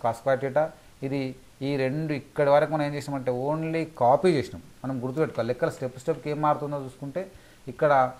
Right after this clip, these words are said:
ఈ రెండిటి మధ్యలో ఫార్ములా వేసి ఇది వచ్చేసింది. ఇప్పుడు దీన్ని ఇది రాసినాము,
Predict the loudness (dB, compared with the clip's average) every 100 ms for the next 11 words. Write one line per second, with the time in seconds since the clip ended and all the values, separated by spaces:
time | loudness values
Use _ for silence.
0 | -18 -8 -4 -2 -2 -4 -2 -2 0 -2
1 | -2 0 2 4 0 -2 -2 -2 -4 -6
2 | -6 -8 -10 -14 -20 -14 -10 -4 -2 0
3 | -2 -4 -8 -14 -12 -2 2 2 2 -6